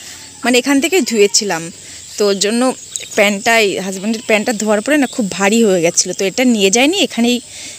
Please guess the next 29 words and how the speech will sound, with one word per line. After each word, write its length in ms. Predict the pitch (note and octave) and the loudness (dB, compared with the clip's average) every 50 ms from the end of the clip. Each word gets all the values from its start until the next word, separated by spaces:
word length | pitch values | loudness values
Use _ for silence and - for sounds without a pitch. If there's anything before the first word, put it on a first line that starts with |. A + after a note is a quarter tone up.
| - - | -6 0
রেখে 240 | G3+ G3+ F#3 - F#3 | 0 0 2 2 0
দিয়েছিলাম। 520 | E3+ F3 F#3 F3+ - - F#3 E3+ D3+ F3+ F3 - - - - - - - - - - - - - - - - | 0 0 0 2 0 -2 -2 -2 -6 -6 -10 -14 -18 -20 -20 -20 -18 -18 -18 -18 -18 -18 -18 -16 -10 -4 0
তো 80 | A3+ | 0
হঠাৎ 320 | G3+ G3+ G3 F#3+ A#3+ B3 B3+ | 2 2 2 4 4 4 4
মনে 220 | A#3+ G#3+ G#3 A3 | 4 2 2 0
পড়লো, 220 | G#3+ - B3+ B3 | 0 2 2 2
দেখছো 320 | G#3+ F#3 D#3+ - - - B3 | 4 2 0 0 0 -2 -2
এখনও 220 | G3+ - A3+ A#3 | -2 -2 -4 -4
পুরো 300 | A3+ - - A3 A3 A#3+ G3+ F3+ | -4 -4 -2 2 2 2 2 2
ভিজা 440 | F3 - G#3+ G#3 F#3+ G3 G3 F#3 F3+ | 0 0 2 4 4 4 6 4 4
আছে, 200 | F3 - - G3 | 2 2 -2 -4
একটু 240 | - - - B3 | -4 -4 -2 0
শুকায়নি। 600 | A3+ - - G3 - - - F#3+ F3 F3+ F3+ F#3 G#3 - - - - - - - - - - - - - - - - - - | 0 0 0 -2 -6 -10 -10 -10 -8 -8 -8 -8 -8 -10 -14 -20 -20 -20 -20 -20 -20 -20 -20 -20 -20 -20 -20 -20 -20 -14 -8
তো 100 | - A3 | -8 -6
চলো 420 | G#3 - A3+ A3+ G#3+ A3 B3 D4+ D4 - - - - - - - - - - - - - - - - - - - - - - - - | -4 -2 -2 0 2 2 2 2 2 -2 -10 -12 -14 -14 -16 -16 -18 -20 -20 -20 -20 -20 -20 -20 -20 -20 -20 -20 -20 -20 -16 -10 -8
এটা 140 | F#3 - G3+ | -2 -2 0
বাড়িতে 360 | G3 G#3 F#3+ F#3+ F#3+ - A#3 | 2 2 2 2 2 0 0
নিয়ে 200 | G#3+ G3+ F#3+ F3+ | 0 2 0 0
যাই। 200 | E3+ F3 D#3+ E3 | 0 0 -2 -2
ভাগ্যিস 420 | E3+ F#3 F3 F3+ F3+ G#3+ C4 - | -2 -4 -6 -2 0 0 2 2
মনে 180 | C4 A3+ G#3 G#3+ | 2 0 0 0
পড়েছিল, 440 | G3 A3+ A#3 B3 A#3+ - C#4 D4+ D#4+ | 2 4 4 4 4 0 0 0 0
নাহলে 260 | C#4 A#3+ A3+ A3+ A#3+ | 0 0 0 0 0
তো 100 | - B3+ | 0 0
এখানেই 260 | G#3+ - A3 A#3 B3 | 0 0 0 -2 -2
সারা 180 | B3 B3 G#3+ F#3+ | 0 -2 -2 -2
রাত 120 | F#3+ F#3+ - | -4 -6 -4
থেকে 220 | - G#3 - F3+ | -4 -2 -2 0
যেত। 240 | E3+ F3 E3+ - E3+ | 0 -2 -4 -4 -8